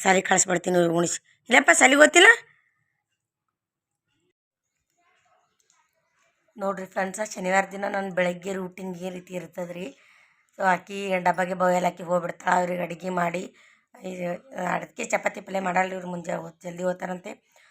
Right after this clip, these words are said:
ಹಾಫ್ ಡೇದ ಜಲ್ದಿ ಬರ್ತಾರಂತೇಳಿ ಅನ್ನ ಬೆಳಗ್ಗೆ ಏನೋ ನಾಷ್ಟ ಮಾಡಿ ಕಟ್ತೀನಿ ರೀ. ಇವತ್ತು ಅನ್ನ ಬೆಳೆ ಮಾಡೀನಿ, ಇಲ್ಲ ಏನಾರ ಏನಾರ ಹಿಂಗೆ ನಾಷ್ಟನೇ ಮಾಡಿ ಕಟ್ಟದ್ರಿ ಅವ್ರಿಗೆ. So ಇವಾಗ ಊಟ ಮಾಡಕತ್ತಾರಲ್ರಿ. ಆ, ನಂದು ಏನೋ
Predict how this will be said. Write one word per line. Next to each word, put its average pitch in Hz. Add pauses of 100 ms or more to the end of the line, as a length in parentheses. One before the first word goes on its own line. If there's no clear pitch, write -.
(160)
ಹಾಫ್ 185
ಡೇದ 185 (100)
ಜಲ್ದಿ 180
ಬರ್ತಾರಂತೇಳಿ 185
ಅನ್ನ 180
ಬೆಳಗ್ಗೆ 185
ಏನೋ 190
ನಾಷ್ಟ 170
ಮಾಡಿ 175
ಕಟ್ತೀನಿ 175
ರೀ. 208 (420)
ಇವತ್ತು 196
ಅನ್ನ 185
ಬೆಳೆ 185
ಮಾಡೀನಿ, 175
ಇಲ್ಲ 196 (140)
ಏನಾರ 190
ಏನಾರ 185
ಹಿಂಗೆ 180 (500)
ನಾಷ್ಟನೇ 190
ಮಾಡಿ 180
ಕಟ್ಟದ್ರಿ 180
ಅವ್ರಿಗೆ. 170 (1300)
So -
ಇವಾಗ 202
ಊಟ 185 (100)
ಮಾಡಕತ್ತಾರಲ್ರಿ. 190 (480)
ಆ, 185
ನಂದು 180
ಏನೋ 185